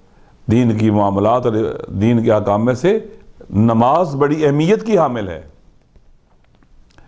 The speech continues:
کہ نماز کو زندہ کرنا ہے۔ احیاء نماز، نماز کو زندگی دینی ہے، وہ نماز جو انسان کو فحشاء و منکر سے روک سکے۔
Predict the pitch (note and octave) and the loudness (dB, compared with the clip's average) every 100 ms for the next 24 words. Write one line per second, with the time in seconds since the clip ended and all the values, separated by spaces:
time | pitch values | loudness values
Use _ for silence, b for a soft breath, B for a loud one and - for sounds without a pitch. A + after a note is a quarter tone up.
0 | B B B B - D3+ D#3+ D#3 F3 G#3 | B B B B -2 0 2 2 4 4
1 | G#3 F3 G#3+ F3+ E3 D#3+ F3+ D#3 B2+ G#2+ | 2 0 0 0 0 0 0 0 -2 -4
2 | F#2+ F2+ E2 D2+ F#2+ G#2 - _ _ _ | -8 -10 -14 -18 -16 -16 -16 _ _ _
3 | _ _ - C3 C3 C3+ D#3 F#3+ F#3+ D#3 | _ _ -4 0 2 2 2 2 0 -2
4 | D3 E3+ E3+ B2 B2+ C3+ D3 F#3 G3 F3 | 0 0 0 -2 -6 -4 0 0 0 -4
5 | E3+ F3 D#3+ D#3+ D#3 D#3+ F#3 D#3+ A#2+ G#2 | -8 -6 -6 -2 -2 -2 -2 -4 -4 -8
6 | F#2 D#2+ D#2 _ _ _ _ _ _ _ | -12 -14 -20 _ _ _ _ _ _ _
7 | _ _ _ - A#2 D3+ D#3 E3+ G3 G#3 | _ _ _ -4 -2 0 0 2 2 0
8 | F3+ D3+ E3+ D#3+ - D#3+ E3 D#3 D3+ - | -2 -4 -4 -4 -2 -2 -2 -4 -6 -2
9 | C#3 C3 D#3 D#3 C3+ C#3 C#3 F#3+ D3+ D3+ | -2 -2 -2 -2 -2 -6 -2 -2 0 -2
10 | B2+ G#2+ G2+ F2+ | -2 -6 -10 -10